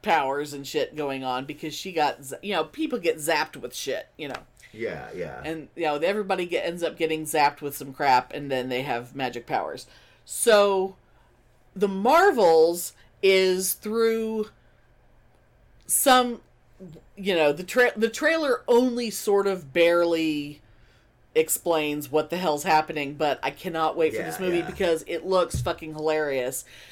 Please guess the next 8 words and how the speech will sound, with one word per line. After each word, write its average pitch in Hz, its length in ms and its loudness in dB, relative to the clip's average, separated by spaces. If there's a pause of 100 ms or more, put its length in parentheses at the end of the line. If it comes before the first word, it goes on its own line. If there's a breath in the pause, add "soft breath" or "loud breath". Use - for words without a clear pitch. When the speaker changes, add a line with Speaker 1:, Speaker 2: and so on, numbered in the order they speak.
(340 loud breath)
Speaker 1:
And 165 520 0 (260 soft breath)
it's 180 300 0
kind 180 280 2
of 170 100 -2
like 160 320 2
these 202 340 -4
three 208 340 0
characters 165 920 2